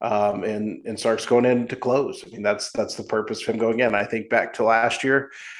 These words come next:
um, I remember when Kelvin Banks decommitted, and he's like, "I'm gonna go to February." And I was talking to a source in Texas, and I said, "Well, is Sark gonna wait until January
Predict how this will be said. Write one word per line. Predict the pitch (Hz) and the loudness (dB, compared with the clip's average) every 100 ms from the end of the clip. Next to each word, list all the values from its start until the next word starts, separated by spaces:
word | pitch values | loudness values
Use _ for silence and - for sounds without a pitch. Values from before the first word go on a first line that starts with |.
| - - | -20 -8
um, | 120 107 107 107 98 - - | -4 -2 -2 -2 -8 -10 2
I | |
remember | 117 117 120 120 | 4 4 4 6
when | 117 | 4
Kelvin | - 120 120 117 | 2 -2 -2 -2
Banks | 120 123 - | -2 -2 -6
decommitted, | 123 - 117 147 165 | -10 -2 2 4 4
and | 127 | 0
he's | 117 - | -4 -4
like, | 107 123 | -4 -2
"I'm | 120 | -2
gonna | 120 | 0
go | 127 | 2
to | |
February." | 123 139 147 147 120 110 101 - _ - - _ | 4 4 4 4 4 4 2 -6 _ -20 -20 _
And | 123 120 | 0 2
I | |
was | 120 - | 2 2
talking | 135 131 | 2 4
to | 135 | 0
a | |
source | 123 139 127 | 0 -2 -4
in | - | -2
Texas, | 139 139 - 113 | -2 -2 -4 -6
and | |
I | 104 | -6
said, | - 104 | -6 -4
"Well, | 110 107 | -4 -4
is | 113 - | -6 0
Sark | 123 117 | 2 2
gonna | 113 107 | 2 0
wait | 110 107 | -2 -2
until | 110 104 110 98 101 | -6 -4 -2 -2 -2
January | 135 180 175 113 101 107 | 2 4 4 0 -2 -4